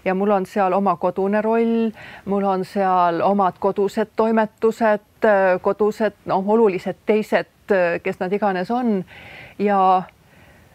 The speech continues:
äh, siis mul tekib selline väike rollikonflikt, et kas ma siis olen tööl või kodus, et kas ma olen nüüd ekspert, spetsialist või, või olen ma nüüd, noh, pereliige või, või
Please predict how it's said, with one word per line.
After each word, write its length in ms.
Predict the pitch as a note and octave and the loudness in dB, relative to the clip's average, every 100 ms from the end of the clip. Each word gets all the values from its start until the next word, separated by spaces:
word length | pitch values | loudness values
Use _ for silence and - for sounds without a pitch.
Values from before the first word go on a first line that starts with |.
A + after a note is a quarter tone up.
| _ F#3+ | _ -4
äh, 120 | F#3+ | -2
siis 200 | C#4 - | -2 -2
mul 160 | C4 | -2
tekib 280 | C#4 - A#3 | -2 -4 -6
selline 280 | - B3 C4 | -2 0 0
väike 160 | C4+ B3+ | 0 0
rollikonflikt, 1040 | D4+ C4+ F3+ G3+ - C4+ - - - - - - | 2 2 0 -4 -2 -6 -6 -16 -18 -20 -20 -8
et 180 | - F3+ | -6 -2
kas 180 | G#3+ G#3+ | -4 -2
ma 120 | G3+ | -2
siis 160 | G3+ G#3+ | -2 -4
olen 240 | G3+ G3+ - | -2 -2 0
tööl 380 | D4 D4+ A#3 F3 | 0 2 0 0
või 120 | F3+ G3 | -2 0
kodus, 380 | A#3+ A3 F3+ D#3+ | 0 0 -2 -6
et 80 | - | -4
kas 160 | F#3+ | -4
ma 160 | F#3+ G3 | 0 0
olen 240 | G3 F#3+ F#3+ | 2 0 0
nüüd 220 | F#3+ F#3 - - - | 0 -2 -12 -20 -4
ekspert, 540 | A#3 - - A#3 G3 - | -4 -2 -6 -4 -4 -4
spetsialist 1080 | - B3+ - C4+ A#3+ A3 G#3+ - - - | -2 -2 0 0 0 0 -4 -8 -20 -4
või, 340 | G#3+ G#3+ G#3 G3 - - - | 0 2 2 0 -2 -18 -6
või 120 | G3+ G#3 | -2 2
olen 320 | A3 G#3 G3 | 4 2 2
ma 120 | G3+ G3 | 0 0
nüüd, 420 | G3 F#3+ _ G#3 F3 F3+ - - | 0 -2 _ 0 2 -2 -8 -4
noh, 160 | G3 G3+ | -2 0
pereliige 840 | C4 D4 B3+ G#3+ A3+ A#3 A#3 G#3+ G3+ | 2 4 2 2 0 0 2 2 2
või, 200 | G3+ G3 | 2 2
või 140 | G3 | 2